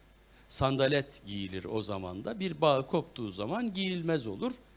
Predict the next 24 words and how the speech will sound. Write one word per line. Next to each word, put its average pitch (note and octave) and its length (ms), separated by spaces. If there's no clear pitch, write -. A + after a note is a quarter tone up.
"O G3 240
bağı F#3 400
bile E3+ 180
Allah'tan D#3+ 640
isteyin." E2 580
Yani D3+ 420
değersiz C#3+ 600
bir C3+ 100
şey D#3 280
gibi B2 320
görmeyin. C3+ 760
Her A#3+ 300
şeyinizi B2 640
Allah'tan B2 760
isteyin. B2 680
İslam'ın C3+ 760
bir D3+ 220
mümine B2+ 580
kazandırmak A#2+ 840
istediği G2+ 600
çok D#3+ 200
ideal B2 560
bir G#2+ 100
özelliktir. F2+ 800